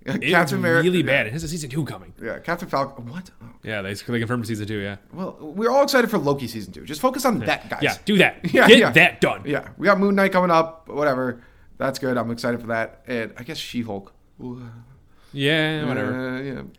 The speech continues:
Speaker 2: I'm not excited about that.
Speaker 1: No, not at all.
Speaker 2: No,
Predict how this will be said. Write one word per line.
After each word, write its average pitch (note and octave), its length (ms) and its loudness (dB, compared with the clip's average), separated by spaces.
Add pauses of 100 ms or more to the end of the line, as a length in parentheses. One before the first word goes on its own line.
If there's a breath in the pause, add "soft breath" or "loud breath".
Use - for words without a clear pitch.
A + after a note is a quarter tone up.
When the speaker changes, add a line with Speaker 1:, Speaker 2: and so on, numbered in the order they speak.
(320 soft breath)
Speaker 2:
I'm C3+ 100 -2
not C3 140 2
excited G#2+ 200 -2
about F#2+ 160 -8
that. F#2+ 260 -12
Speaker 1:
No, D3 160 -4
not C3+ 240 -4
at F#2 60 -8
all. F2 180 -8 (260 loud breath)
Speaker 2:
No, - 140 -12